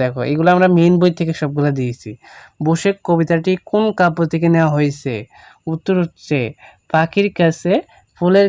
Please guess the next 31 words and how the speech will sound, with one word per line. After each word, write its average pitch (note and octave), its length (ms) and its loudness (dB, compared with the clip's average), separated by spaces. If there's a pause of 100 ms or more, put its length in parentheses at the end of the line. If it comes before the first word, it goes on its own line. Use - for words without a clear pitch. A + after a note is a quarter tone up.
কাছে। D3 340 0 (440)
আমরা D#3 220 2 (120)
মেইন E3 260 4
বই F#3 220 2
থেকে F#3 200 -4
নিয়েছি F#3+ 400 0 (360)
কারণ D3+ 180 2 (100)
এখান G3 200 0
থেকেই F#3+ 280 0
কমন D3 240 2 (100)
আসবে। B2+ 260 -10 (100)
হ্যাঁ, G#3+ 180 2 (520)
তারপরে D#3+ 380 0
দেখো C#3+ 280 -2 (140)
উনআশি E3+ 300 0
নাম্বারটা, C3+ 520 0 (460)
নিচে E3 300 0 (140)
কোনটি F3 380 2 (120)
কবি D3+ 280 -2 (160)
আল E3+ 120 2 (180)
মাহমুদের E3+ 560 2 (120)
কাব্য? D3+ 300 0 (560)
এখানে E3 260 2
চারটা E3+ 300 2
অপশন E3 240 -2 (100)
আছে, C3 220 -10 (400)
বন্দি D#3 280 4
শিবির D#3 340 -4
থেকে, E3 240 -2 (560)
চিরকুট, D#3+ 580 0 (640)
অগ্নিবীণা, D#3 640 2